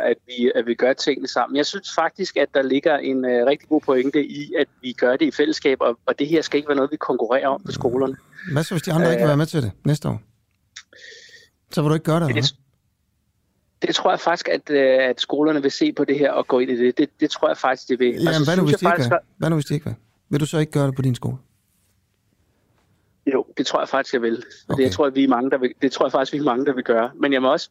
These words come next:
Speaker 1: jeg må bare også for at sige, jeg synes også i det her, i den her debat, jeg synes også, at det kræver, at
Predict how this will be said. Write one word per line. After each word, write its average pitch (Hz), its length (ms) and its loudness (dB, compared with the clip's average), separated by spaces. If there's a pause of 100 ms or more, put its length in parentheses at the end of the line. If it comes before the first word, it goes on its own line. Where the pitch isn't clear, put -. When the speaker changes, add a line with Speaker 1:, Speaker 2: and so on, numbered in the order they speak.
Speaker 1:
jeg 147 60 0
må 135 40 -2
bare 160 180 2
også 175 140 -6
for 170 60 -2
at 160 60 -2
sige, 160 160 -6
jeg 139 80 -2
synes - 540 -2
også 143 320 0
i 151 140 -4
det 156 140 4
her, 147 180 0 (180)
i 143 60 -4
den 151 260 0
her 160 140 -2
debat, 135 360 0 (580)
jeg 131 100 -2
synes 190 240 -2
også, 151 360 0
at 151 180 -4
det 139 80 -6
kræver, 143 340 2
at 127 260 0